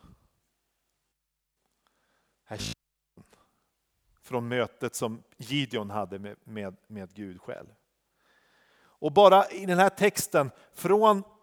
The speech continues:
meningen "jag går och fiskar", så möter vi bara några meningar senare en Petrus som får höra orden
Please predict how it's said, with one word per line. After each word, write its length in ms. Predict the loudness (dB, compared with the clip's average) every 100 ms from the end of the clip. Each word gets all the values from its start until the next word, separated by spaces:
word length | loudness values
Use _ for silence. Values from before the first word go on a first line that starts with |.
| _ _ -10
meningen 600 | -4 -2 -4 -4 -6 -2
"jag 340 | 4 6 4
går 180 | 2 -6
och 100 | -6
fiskar", 680 | -10 -8 -10 -4 -6 -6 -14 _ _ _ _ _ _ _ _ _
så 180 | -12 -10
möter 540 | -6 -2 -2 -2 -8
vi 120 | -4 2
bara 240 | 2 2
några 280 | -2 -2 -2
meningar 580 | -4 -6 -6 -6 -6 -6
senare 680 | -6 -6 -6 -4 -4 -4 -8 _ _ _ _ _ _ -14
en 160 | -14
Petrus 800 | -8 -4 -4 -4 -10 -8 -10 -18 _ _
som 220 | -16 -12 -6
får 120 | -4
höra 460 | -2 0 -2 -4
orden 580 | -8 -10 -6 -6 -6 -8